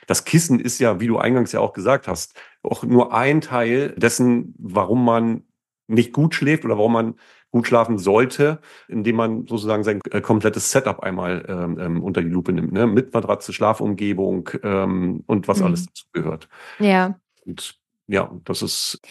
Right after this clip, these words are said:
Speaker 2: Also es ist super, super schön und, ähm, also deine Geschichte haben mich zwei Sachen total fasziniert, deswegen sind wir auch heute hier zusammengekommen in dem Podcast. Einmal,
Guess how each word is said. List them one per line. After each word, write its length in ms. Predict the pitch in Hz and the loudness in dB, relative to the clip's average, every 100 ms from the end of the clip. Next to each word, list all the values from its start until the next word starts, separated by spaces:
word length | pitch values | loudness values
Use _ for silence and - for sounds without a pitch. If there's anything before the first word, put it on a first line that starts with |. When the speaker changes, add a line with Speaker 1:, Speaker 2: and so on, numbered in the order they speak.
| - - | -6 0
Speaker 2:
Also 260 | 247 285 - _ - | 4 4 4 _ -4
es 160 | 254 | -2
ist 220 | 269 - | -2 -2
super, 420 | - 214 285 311 262 | 0 4 6 6 6
super 300 | 269 269 220 | 4 2 2
schön 360 | 233 247 269 | 2 2 2
und, 300 | 254 214 208 | 0 -2 -2
ähm, 220 | - 214 208 | -2 -2 -2
also 240 | 220 214 | -2 0
deine 320 | 214 208 277 | 2 2 2
Geschichte 400 | 262 - 254 - | 0 0 0 0
haben 120 | 220 | 2
mich 180 | 220 - | 2 -2
zwei 260 | - 190 208 | -2 0 2
Sachen 560 | 220 208 226 220 208 _ - 185 | 0 0 0 -2 -4 _ -14 -2
total 400 | 233 208 208 214 | 0 4 2 4
fasziniert, 640 | 220 196 - 196 202 220 | 2 0 -2 -2 0 0
deswegen 300 | 208 - 202 | -4 -2 0
sind 120 | 202 | 2
wir 80 | 208 | 2
auch 100 | 190 | 2
heute 160 | 202 196 | 0 0
hier 160 | 214 190 | 0 -2
zusammengekommen 720 | 180 196 220 208 208 202 185 | -4 0 0 -2 0 0 0
in 80 | 185 | -2
dem 100 | 185 | -2
Podcast. 480 | 208 208 226 208 - | -2 -2 0 -2 0
Einmal, 460 | 202 208 208 220 | 0 4 4 4